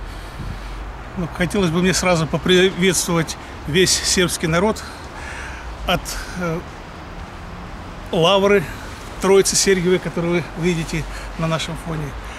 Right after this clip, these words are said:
Послать вам Божье благословение и на пост, и на все ваши, э, деяния и дела. Вот. А,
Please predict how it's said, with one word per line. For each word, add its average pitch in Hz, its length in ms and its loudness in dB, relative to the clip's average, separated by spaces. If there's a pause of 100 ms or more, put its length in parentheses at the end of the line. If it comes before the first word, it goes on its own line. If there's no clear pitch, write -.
(340)
Послать 185 320 2
вам 165 160 0
Божье 170 380 4
благословение 165 920 0 (360)
и 254 80 0
на 180 120 0
пост, 190 340 0 (120)
и 214 40 -2
на 233 100 0
все 254 200 -4 (500)
ваши, 180 200 -2
э, - 1700 -12
деяния 165 520 0 (120)
и 139 80 -8
дела. 117 240 -4 (560)
Вот. 127 160 -8 (540)
А, 143 400 -2